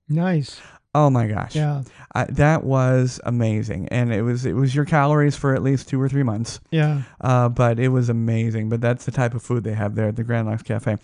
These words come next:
Speaker 2: They also have a smaller version of it now in the Canal Shops. Uh, uh, so they have actually two locations in, in
Speaker 1: Yeah.
Speaker 2: the Venetian.
Speaker 1: W-, when I taught at College of Sa-, uh, Southern Nevada in the evenings a couple
Speaker 2: Mm.
Speaker 1: years ago, I, I had a student, uh, who worked in the kitchen at one of the cheesecake factories. And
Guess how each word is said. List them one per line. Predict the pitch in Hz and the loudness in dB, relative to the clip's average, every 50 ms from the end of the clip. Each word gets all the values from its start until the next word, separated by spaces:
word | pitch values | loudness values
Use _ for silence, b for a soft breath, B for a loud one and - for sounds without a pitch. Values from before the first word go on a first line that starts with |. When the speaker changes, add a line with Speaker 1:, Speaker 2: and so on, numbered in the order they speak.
| B B B | B B B
Speaker 2:
They | - 143 | 2 4
also | 143 139 - 147 | 4 4 4 2
have | 139 | 2
a | 131 123 | 2 0
smaller | - - - 135 135 135 131 135 131 123 | -4 -2 -2 0 0 2 2 2 0 0
version | 113 123 127 131 120 120 120 117 | 2 2 2 2 2 2 0 0
of | 117 113 | -2 -2
it | 113 - | -4 -4
now | - 117 110 107 107 110 | -2 -2 -2 0 0 -2
in | 110 | -2
the | 107 110 | -2 -4
Canal | - - 107 107 107 104 107 | -6 -6 -6 -6 -6 -6 -6
Shops. | - - 104 107 104 - - - B B B B B B B - | -6 -6 -6 -6 -6 -8 -12 -20 B B B B B B B -6
Uh, | |
uh, | - 117 117 110 101 78 - 87 110 107 107 117 117 120 | -2 -2 0 0 -2 -2 -4 -4 -4 -4 -2 -4 -4 -6
so | 120 - 127 120 | -4 -2 0 0
they | 117 120 | 2 2
have | 123 120 113 117 | 2 2 2 0
actually | 110 110 - 117 117 | -2 -2 -4 -6 -6
two | - - 131 | -2 -2 0
locations | 110 107 107 - 113 113 - - 104 107 - - | 0 -2 -2 -4 -6 -6 -6 -6 -10 -10 -10 -8
in, | - 120 110 | -8 -6 -6
in | - - 120 | -4 -2 -2
Speaker 1:
Yeah. | 113 110 | -2 -2
Speaker 2:
the | |
Venetian. | 104 110 113 117 208 185 - | -2 -4 -4 -4 -4 -4 -4
Speaker 1:
W-, | - 175 190 - | -2 -2 0 2
when | 196 196 202 | 2 0 2
I | 220 247 | 0 -2
taught | 240 - 240 240 220 202 | -2 -2 -2 0 0 0
at | 180 160 - _ | 0 -2 -4 _
College | - 180 185 175 175 165 | -4 -2 0 0 0 0
of | 156 147 | -2 -2
Sa-, | - 185 | -4 -4
uh, | 165 - 170 160 156 147 | -6 -2 -2 -2 -2 -2
Southern | - - 180 170 160 | -2 0 0 0 0
Nevada | 156 143 156 151 156 156 156 | 0 0 0 0 0 0 0
in | 151 | 0
the | 147 | 0
evenings | 147 147 156 147 151 147 139 139 - - | 0 -2 -2 -2 -2 -4 -4 -6 -8 -14
a | - - | -12 -6
couple | - 156 135 120 | -2 0 0 0
Speaker 2:
Mm. | 151 | 0
Speaker 1:
years | 147 151 156 139 151 | -2 -2 -2 -4 -4
ago, | 151 147 143 139 135 | -2 -2 -2 -2 -4
I, | 139 - - | -6 -6 -2
I | 170 180 | 0 2
had | 170 170 185 160 | 2 2 2 0
a | 160 | -2
student, | 151 - - - 180 170 143 156 147 135 - b b b b b b b b b - | -4 -6 -4 -2 -2 -2 0 -2 -4 -4 -8 b b b b b b b b b 2
uh, | 170 156 | 4 4
who | 160 170 | 4 4
worked | 160 175 156 - | 2 0 0 0
in | 175 156 | -2 -2
the | 147 | -2
kitchen | - - 160 - - 165 147 147 | -2 -4 -6 -4 -2 -2 -2 -2
at | - | -2
one | - 147 | -2 -4
of | 143 135 | -2 -2
the | 139 143 | -4 -6
cheesecake | - - - 151 139 - - 165 151 - | -8 -8 -6 -6 -6 -4 -6 -6 -6 -4
factories. | - 147 147 135 - 151 151 151 156 - - - | -4 -6 -6 -6 -8 -10 -10 -10 -10 -12 -10 -4
And | 170 160 156 156 151 147 139 143 - 131 | -2 -2 0 0 0 0 -2 -2 -4 -6